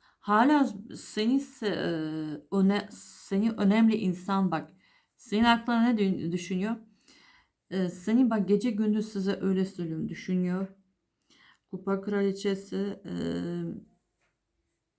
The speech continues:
ve tılsım üçlüsü aslında, e, senin için ne düşünüyor? E, arkadaş çevre, e,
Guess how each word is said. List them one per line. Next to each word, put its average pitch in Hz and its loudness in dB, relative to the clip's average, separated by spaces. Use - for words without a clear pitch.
ve 214 -2
tılsım 240 0
üçlüsü 190 -4
aslında, 208 0
e, - -20
senin 254 2
için 240 0
ne 254 2
düşünüyor? 196 -2
E, 180 -8
arkadaş 269 0
çevre, 226 -2
e, 185 -4